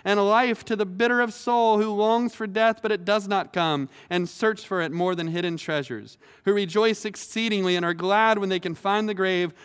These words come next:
Why is light given to a man whose way is hidden, and whom God has hedged in? For my sighing comes before I eat, and my groanings pour out like water. For the thing I greatly feared has come upon me,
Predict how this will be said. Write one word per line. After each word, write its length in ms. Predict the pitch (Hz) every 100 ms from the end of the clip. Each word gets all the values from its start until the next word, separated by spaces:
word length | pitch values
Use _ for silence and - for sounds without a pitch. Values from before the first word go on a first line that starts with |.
| -
Why 320 | 175 220 254
is 180 | 240 214
light 440 | 202 202 214 208
given 260 | 170 208 220
to 120 | 214
a 100 | 214
man 300 | 202 202 202
whose 200 | 196 208
way 240 | 185 196 208
is 160 | 196
hidden, 400 | - 214 220 185 165 -
and 160 | 202 208
whom 260 | 202 202
God 360 | 190 214 220 226
has 320 | 214 214 208
hedged 480 | - 196 208 185 -
in? 400 | 180 175 139 113 - -
For 160 | - 185
my 180 | 202 202
sighing 540 | - 226 220 214 202
comes 340 | - 208 202
before 340 | 180 180 196 180
I 140 | 160
eat, 360 | 151 165 135 - - -
and 100 | 165
my 160 | 180 175
groanings 560 | 165 185 202 208 196 -
pour 240 | - 190
out 180 | 180 180
like 220 | 165 160
water. 460 | 156 151 143 120 117 - -
For 140 | 175
the 120 | 156
thing 260 | - 208 202
I 160 | 190
greatly 480 | 170 165 208 240 214
feared 400 | 202 220 208 208
has 220 | 196 190
come 200 | - 196
upon 400 | 175 151 190 196
me, 280 | 185 185 180